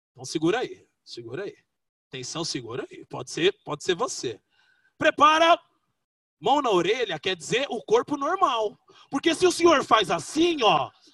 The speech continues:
aí não faz sentido colocar a mão na orelha, né? Então, mão na orelha, por favor. Vamos lá. Normal. Aí. Prepara.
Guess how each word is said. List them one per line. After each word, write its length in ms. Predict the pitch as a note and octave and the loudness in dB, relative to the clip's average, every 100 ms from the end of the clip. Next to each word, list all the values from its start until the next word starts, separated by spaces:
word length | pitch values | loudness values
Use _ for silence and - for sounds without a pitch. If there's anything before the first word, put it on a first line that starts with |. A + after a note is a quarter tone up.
| - | -4
aí 260 | E4 D4 | -2 0
não 160 | D#4 F4 | 0 2
faz 280 | F4+ E4+ F4+ | 6 4 4
sentido 500 | G#4 G#4+ G#4 G#4 - | -4 -2 4 4 4
colocar 380 | A#3 A3 A#3 A3+ | 0 2 4 4
a 60 | |
mão 240 | F3+ B2+ G3+ | 4 0 2
na 60 | G#3 | 4
orelha, 400 | F#3 D#3 C3+ C#3 | 4 0 -4 -2
né? 180 | G#3+ C4 _ _ _ | -2 -4 _ _ _
Então, 180 | - D#4 | -2 0
mão 200 | D#4 E4+ | 4 6
na 100 | E4+ | 8
orelha, 340 | E4 C#4 C4 B3+ | 6 4 0 0
por 180 | - | 0
favor. 300 | G3 G3+ A#3+ C#4+ _ _ - | 2 4 2 -2 _ _ -6
Vamos 180 | G3 A#3 | -4 0
lá. 260 | A3+ C4+ F#4+ _ - | 0 0 -4 _ -4
Normal. 560 | E3+ D#3 D#3 E3+ B3+ - | -2 0 0 0 -2 -6
Aí. 500 | D3+ C3 D3 F4 D4+ _ _ _ - | -6 -4 2 2 2 _ _ _ -4
Prepara. 600 | C#4 C#4+ D#4 E4 E4+ | 0 2 6 6 4